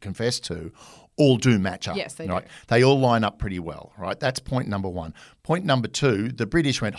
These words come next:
Speaker 1: "Oh, how dare you say that? We, we, oh, we never did that at all,"
Speaker 2: Mm.
Speaker 1: which is pretty much a confession that they did. The, they've condemned it, the whole ball of wax. The interesting thing, and I think the thing that really sticks out for me is
Speaker 2: Mm.
Speaker 1: the Israeli part of it.
Speaker 2: Yeah,
Speaker 1: Right?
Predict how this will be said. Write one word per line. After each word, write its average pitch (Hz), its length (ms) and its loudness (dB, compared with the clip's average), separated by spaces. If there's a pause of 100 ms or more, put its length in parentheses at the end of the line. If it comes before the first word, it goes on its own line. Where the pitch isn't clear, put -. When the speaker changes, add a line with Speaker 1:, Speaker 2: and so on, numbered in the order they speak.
Speaker 1:
"Oh, 220 280 4 (240)
how 220 160 2
dare 147 360 2
you 131 220 2
say 123 320 2
that? 120 220 0
We, 185 180 2 (220)
we, 185 200 2 (300)
oh, 214 300 2 (180)
we 180 200 -2
never 92 260 -4
did 80 160 -12
that 95 180 -6
at 160 80 -4
all," 117 460 0
Speaker 2:
Mm. 196 200 -8
Speaker 1:
which 107 200 -2
is 98 80 -6
pretty 76 200 -8
much - 180 -16
a - 40 -20
confession - 400 -14
that - 100 -18
they 67 120 -14
did. - 200 -16 (160)
The, 151 280 2
they've 139 200 4
condemned 127 540 4
it, 127 340 -2
the 110 120 -4
whole 117 200 2
ball 98 240 -2
of 87 80 -4
wax. - 360 -8 (220)
The 123 400 -2
interesting 151 520 -2
thing, 120 200 -2
and 123 80 -6
I 131 60 -2
think 202 200 -4
the 127 100 -2
thing 175 160 2
that 170 80 2
really 139 180 4
sticks - 260 -2
out 110 160 0
for 107 60 -6
me 104 220 0
is 98 160 -2
Speaker 2:
Mm. 220 100 -12
Speaker 1:
the 113 300 -2
Israeli 82 680 -6
part 76 260 -6
of 64 60 -12
it. 57 220 -16
Speaker 2:
Yeah, 190 200 -4
Speaker 1:
Right? 98 160 -2